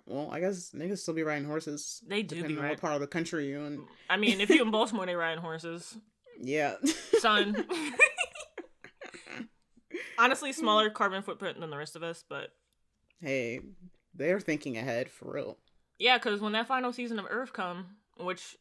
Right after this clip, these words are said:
Speaker 2: coming soon.
Speaker 1: And we can't c-, make cars no more.
Speaker 2: Bitch, when we can't get gas no more, ooh.
Speaker 1: Ooh. Mm.
Speaker 2: Because the way it's, like, it was sixty degrees all weekend. And then it
Speaker 1: Right.
Speaker 2: snowed?
Speaker 1: And then it snowed. It was, like, flurries, though, but, like,
Speaker 2: But still,
Speaker 1: it
Speaker 2: it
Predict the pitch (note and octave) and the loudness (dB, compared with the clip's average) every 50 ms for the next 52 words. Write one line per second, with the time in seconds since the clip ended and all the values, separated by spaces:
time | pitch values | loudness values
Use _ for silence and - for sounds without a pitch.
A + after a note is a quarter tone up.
0 | _ _ - - F#3+ G3 F#3+ F#3+ - G3 F#3+ F3+ C#3 C#3 C#3 D3 D3 D3+ D3 - | _ _ -6 -4 -4 -2 -4 -4 -4 -4 -2 -2 0 0 0 0 0 -2 0 0
1 | F3 D#3+ C#3 - - - D#3 D#3 D3+ - - F3+ F3 F#3 F#3 F3 E3 D3 D3 C#3+ | 0 0 0 -2 -6 -4 -2 -2 -2 0 0 2 4 4 4 4 2 0 0 0
2 | C#3 C3+ C#3 C#3 C#3+ C#3+ F3+ D#3 D#3+ E3 F3+ E3+ E3+ - - - - - - G3 | 0 0 0 -2 -2 -4 -6 -6 -2 0 0 0 0 -2 -6 -8 -10 -10 -6 -4
3 | G#3+ A3 A3 A3 A#3+ G#3 G#3 G3 F3+ E3 F3 F3 G3 G#3 A#3+ A#3 A#3 A#3+ A#3+ A#3 | -2 0 2 4 4 4 2 2 2 4 6 6 6 4 2 2 4 4 4 4
4 | A#3 A3 G#3 - - - G#3 G#3 G#3+ G#3 G#3 G3+ F#3+ F3+ F3+ F3 E3 D#3 C#3 D#3 | 2 0 -6 -8 -8 -6 -4 -2 -2 -2 -2 -2 -2 -2 -4 -4 -2 -2 0 2
5 | D#3+ E3 E3 D#3 D3+ D3 D3 D3 C#3 C#3 - - _ _ _ _ - D4 E4+ F4 | 4 4 4 4 4 2 2 0 -2 -4 -4 -8 _ _ _ _ -6 -4 -2 0
6 | D#4+ D#4 - F4+ B4 B4+ - A#4 F#4+ - G4+ A#4 - F4+ - - - - - - | 4 6 12 12 12 12 12 12 12 12 12 12 12 12 6 -6 -6 -10 -8 6
7 | - F4 F#4+ F4+ E4+ F#4+ F#4 G#4 G#4 - G4 - - A4 F4+ C#4+ C#4 E4 E4+ E4 | 10 12 12 12 12 10 8 8 8 6 4 2 4 2 0 2 4 4 4 6
8 | - A#3 C4 C4 B3 B3+ C4 B3 A3+ F#3+ F3 F3+ G3+ G#3 - _ _ _ _ _ | 8 8 8 8 8 4 4 4 4 4 4 2 0 -4 -6 _ _ _ _ _
9 | _ _ _ _ _ _ _ _ _ - D4 D4 D4 D4 - - - C4+ B3+ A#3+ | _ _ _ _ _ _ _ _ _ 6 8 8 8 6 6 6 8 8 10 10
10 | B3 C#4 A4 - F3+ F#3+ G3 F#3+ F3+ F#3+ - - C#3+ C#3 C#3+ D3 D#3 E3+ F3 F3+ | 12 12 10 10 10 8 6 6 6 4 2 0 2 2 4 4 4 2 0 -4
11 | - - - - - _ D#3+ F#3+ A3+ C4+ A#3 A#3+ G3 F3+ - - - - D#3+ E3+ | -8 -14 -18 -20 -4 _ 2 4 4 6 8 8 6 6 4 -2 -2 2 4 4
12 | E3+ D#3+ D3+ D3 C#3 - - C3+ C3+ B2+ B2+ C3+ B2+ - C3+ C3 B2+ B2+ B2 A#2 | 4 4 2 2 -2 -2 -2 -2 -2 0 -2 -4 -4 -4 -4 -2 -2 -2 -2 -2
13 | B2 - - - B3 F4 - - - C4 C4 A#3+ A3 | -4 -4 -4 -2 0 0 0 -2 2 4 4 4 6